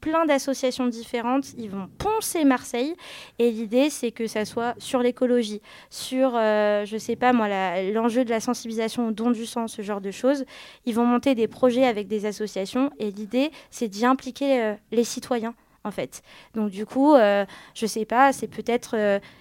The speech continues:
il manque, euh, il y a pas assez de dons du sang dans un quartier. On va organiser la fête du don du sang. Et du coup, euh, dans un quartier précis,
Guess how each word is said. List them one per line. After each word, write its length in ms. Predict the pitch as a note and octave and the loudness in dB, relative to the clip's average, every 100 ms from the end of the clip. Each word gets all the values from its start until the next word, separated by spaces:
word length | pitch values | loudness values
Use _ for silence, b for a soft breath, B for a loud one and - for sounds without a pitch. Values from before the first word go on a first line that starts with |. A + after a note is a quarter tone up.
| B | B
il 200 | B3 A#3 | -4 2
manque, 300 | A#3 B3+ C4+ | 6 6 6
euh, 560 | C4 A3 A3 G#3 G3+ G3+ G#3 G#3 | 2 2 0 0 0 -4 -8 -2
il 60 | |
y 40 | G#3+ | -2
a 80 | G3 _ | -2 _
pas 120 | - C4+ | 2 2
assez 220 | C4 C#4 | 2 -2
de 60 | |
dons 140 | A3 B3 | 0 0
du 160 | A3 | 0
sang 160 | G#3+ B3+ | 0 2
dans 180 | A#3+ G#3+ | 2 0
un 80 | G#3+ | -4
quartier. 500 | G#3 - B3+ D#4 D#4+ - | -6 -2 0 0 -2 -4
On 60 | A3+ | 2
va 120 | A3+ | 2
organiser 400 | A3 A3 A3 A#3 | 2 0 2 2
la 120 | G#3+ | 2
fête 320 | - B3 - | 0 -2 -2
du 140 | F#3+ A3+ | -8 -4
don 140 | G#3+ | -2
du 120 | G#3 | -4
sang. 300 | G#3 A#3+ C#4+ - B B B | -4 -2 -2 -2 B B B
Et 100 | G#3+ | -2
du 160 | F#3+ | -2
coup, 280 | A3 C#4 D4+ | -2 4 8
euh, 380 | C4 G3+ F#3+ F#3 - B B - | 8 8 4 2 -2 B B 0
dans 160 | A3 | 2
un 60 | A3 | 2
quartier 260 | G#3+ - A3+ | -2 -4 -4
précis, 320 | G#3 G3+ | -4 -4